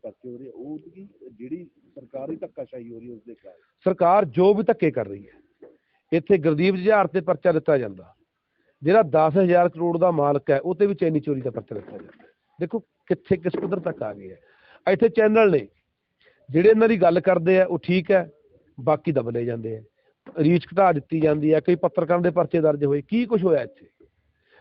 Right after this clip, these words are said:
Speaker 2: ਯਾਨੀ ਇਹ ਜਿਹੜੇ ਹਾਲਾਤ ਬਣ ਰਹੇ ਨੇ, ਪੰਜਾਬ ਜਾ ਕਿੱਧਰ ਨੂੰ ਰਿਹਾ? ਇਹ ਲੋਕਤੰਤਰ, ਲੋਕਤੰਤਰ ਦੀ ਆਪਾਂ ਦਹਾਈ ਪਾਉਂਦੇ ਆ।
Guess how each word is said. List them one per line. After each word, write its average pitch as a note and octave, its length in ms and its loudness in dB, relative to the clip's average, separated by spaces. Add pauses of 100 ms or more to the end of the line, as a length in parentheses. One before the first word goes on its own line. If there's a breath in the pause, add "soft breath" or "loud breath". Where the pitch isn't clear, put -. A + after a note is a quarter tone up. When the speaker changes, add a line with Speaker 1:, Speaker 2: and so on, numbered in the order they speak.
(100)
Speaker 2:
ਯਾਨੀ B3 120 4
ਇਹ C4+ 240 2
ਜਿਹੜੇ D4 200 4
ਹਾਲਾਤ G#3+ 400 4
ਬਣ F#3 280 2
ਰਹੇ E3 320 4
ਨੇ, C#3 80 2
ਪੰਜਾਬ G#3 380 2
ਜਾ E3+ 300 4
ਕਿੱਧਰ G#3 240 0
ਨੂੰ G#3 160 2
ਰਿਹਾ? C3+ 220 0
ਇਹ D3+ 80 0
ਲੋਕਤੰਤਰ, G3+ 560 0
ਲੋਕਤੰਤਰ F#3+ 380 -6
ਦੀ F#3 120 -4
ਆਪਾਂ F#3 160 -4
ਦਹਾਈ F3 260 -2
ਪਾਉਂਦੇ C#3+ 300 -4
ਆ। - 20 -12